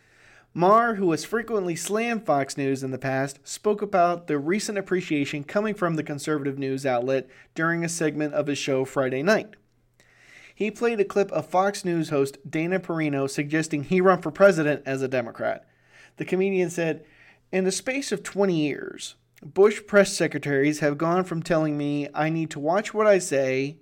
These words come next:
referring to comments former White House Press Secretary Ari Fleischer made in the early two thousands, to wondering if I should run for president. But the H B O host explained that Fox's admiration of him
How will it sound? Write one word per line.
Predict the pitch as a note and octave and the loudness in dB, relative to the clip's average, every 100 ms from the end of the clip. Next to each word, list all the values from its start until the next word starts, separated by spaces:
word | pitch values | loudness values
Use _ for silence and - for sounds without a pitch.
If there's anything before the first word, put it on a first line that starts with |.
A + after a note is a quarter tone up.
| _ _ - | _ _ -12
referring | C#3+ - C#3+ C3+ | -8 -2 0 -2
to | C3+ | -4
comments | D3 C3+ C3 B2+ | -4 -4 -4 -8
former | - C#3 C3+ B2+ | -10 -6 -6 -2
White | C3 B2+ | -2 -2
House | B2+ B2 | -2 -6
Press | - C3+ - | -6 -8 -6
Secretary | B2+ C3+ C#3 B2 | -10 -8 -6 -2
Ari | B2+ B2+ | 0 0
Fleischer | B2 D#3+ F3+ D#3 | 0 0 0 -2
made | C3+ C3 B2+ | -4 -4 -4
in | B2 | -6
the | B2+ | -6
early | B2 B2+ | -6 -8
two | C3+ C3+ | -8 -6
thousands, | D#3 F#3 E3 D3+ E3 E3+ - - - _ - | 0 2 2 -2 -6 -8 -20 -20 -20 _ -6
to | G#3+ G#3 F#3 - | -4 -4 -6 -8
wondering | - G#3 G#3+ G#3 G3+ | 0 2 4 4 4
if | F3+ E3+ | 2 -2
I | E3+ D#3+ | 0 0
should | E3+ D3 | 0 0
run | C#3 C3+ | 0 -2
for | C3+ | -6
president. | D3 A3 F#3+ D3+ - - - _ _ _ _ _ _ _ - - - | -2 0 2 -2 -6 -20 -20 _ _ _ _ _ _ _ -20 -12 -2
But | D3+ | 0
the | D3+ | 2
H | G3+ A3+ | 0 0
B | A#3 | 2
O | G#3 | 4
host | E3+ D#3+ D3 - - | 4 2 0 -4 -10
explained | C#3 - D3+ C#3 C3+ - - _ | -8 -4 -2 -2 -4 -12 -20 _
that | D3+ C#3+ - | 0 0 0
Fox's | F3 A#3 A#3 G#3+ | -4 -4 -4 4
admiration | G3 E3 D#3+ D#3 C#3 | 4 4 0 0 -4
of | C3+ | -6
him | C3+ C3 | -6 -8